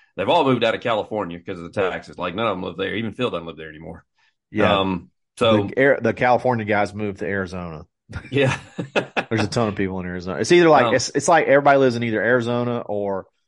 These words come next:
Speaker 2: Jupiter, Florida.
Speaker 1: So,
Speaker 2: That's where everybody
Speaker 1: yeah.
Speaker 2: lives in Jupiter.
Speaker 1: <laughs> But, and they all live in the same community too, so they see each other when they're out walking dogs and stuff. Uh,
Speaker 2: Yeah.
Speaker 1: um, this weekend proved exactly what the live guys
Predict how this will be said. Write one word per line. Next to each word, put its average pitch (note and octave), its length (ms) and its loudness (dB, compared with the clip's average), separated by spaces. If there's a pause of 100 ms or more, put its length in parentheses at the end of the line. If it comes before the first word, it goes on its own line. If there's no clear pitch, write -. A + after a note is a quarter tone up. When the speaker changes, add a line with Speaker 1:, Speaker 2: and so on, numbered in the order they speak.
(260)
Speaker 2:
Jupiter, A2 320 -4
Florida. F2+ 460 -10 (720)
Speaker 1:
So, - 100 0
Speaker 2:
That's D3+ 240 0
where C#3+ 160 4
everybody B2+ 320 4
Speaker 1:
yeah. A#2 60 2
Speaker 2:
lives A#2+ 180 4
in A2+ 80 -4
Jupiter. A#2+ 580 2
Speaker 1:
<laughs> - 40 -4 (680)
But, E3 280 4
and C3 100 4
they C#3+ 60 4
all D3+ 140 6
live D#3 120 0
in C#3+ 60 -4
the C3 80 -4
same C#3 240 -2
community B2+ 360 -2
too, B2 180 -4
so - 120 -10
they A2 160 -4
see B2 160 -8
each G#2+ 160 -6
other G#2+ 160 -2
when G#2 100 -4
they're G#2 120 -4
out G2+ 100 -4
walking G#2 300 -4
dogs G#2 320 -6
and F2 80 -20
stuff. F2 240 -18 (480)
Uh, B2+ 180 0
Speaker 2:
Yeah. D#2 180 -4
Speaker 1:
um, A2+ 220 -4 (340)
this F3 320 -2
weekend C#3 540 -4
proved C3 560 -4 (480)
exactly C3 800 -2 (1040)
what B2+ 300 0
the A2 100 -2
live A2 640 -4
guys G2 540 -2